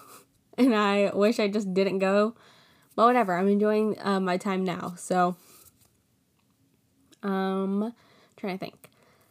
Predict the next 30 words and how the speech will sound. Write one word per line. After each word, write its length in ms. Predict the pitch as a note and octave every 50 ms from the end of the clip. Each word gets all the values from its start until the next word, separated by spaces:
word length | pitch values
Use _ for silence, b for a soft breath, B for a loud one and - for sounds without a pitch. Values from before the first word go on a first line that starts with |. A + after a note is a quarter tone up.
| b b b b b b b b b _ _ _ _ _ _ _ _
Today, 680 | - - C4 A#3+ - - A#3 G#3 F3 - - - F#3+ -
what 100 | - B3+
have 100 | C4+ C#4
I 80 | D4 C#4+
done 220 | B3 A#3+ A3+ A3
today? 440 | - - F#3+ F3 - - - - A3 - _ _
Today, 500 | - - A#3 A#3+ C4 C4+ C#4 C#4+ C#4 C4 - -
um, 480 | G#3+ G#3+ G#3+ G#3+ G#3+ G#3 G#3 G#3+ G#3 - _ _ _ _ - -
I 140 | F#3+ F#3+
vlogged. 400 | F#3 F#3 F3+ F#3 F#3+ A3+ B3+ C4 - - _ _ _ _ _ _ _ _ _ _ _ _ _
I've 1080 | - G3+ G3+ G3 F#3+ F#3+ F#3+ F#3 F#3 F#3+ F#3+ F#3+ F#3+ F#3+ F#3+ F#3+ F#3+ G3 F#3+ G3+ G3+ G3 b b b b b b _ _ _ _ _ _ _
cleaned. 720 | - - - - G#3+ G#3 F#3+ F3+ F3+ F3+ F#3 A3+ A#3+ A#3+ A#3+ -
I've 60 | - _
cleaned 260 | - - C4+ C#4+ D4+
a 60 | D4
lot 240 | G#3 F3+ - - -
today. 320 | - - - - - G3+ b b b b b b b b b b b -
Just 140 | - A#3 A#3
been 120 | A#3+ A#3
cleaning 280 | G#3+ A3 G3+ G3 G3 G3+
my 100 | G#3 G#3+
room, 400 | A#3 C4+ D4+ D#4+ D#4 D4+ D4+ -
took 160 | - - -
my 80 | F#3+
car 220 | G3 - - F#3+ G3
to 100 | - G3+
the 80 | G3
car 340 | - - - C4+ C4 C4 B3+
wash. 540 | B3+ B3+ B3+ B3 B3 A#3+ A#3+ B3 - - b b b b b b b b b b b b b -
Um, 720 | - G3 F#3+ F#3+ F#3 F#3 F#3 F#3 F#3 F#3+ F#3+ F#3+ G3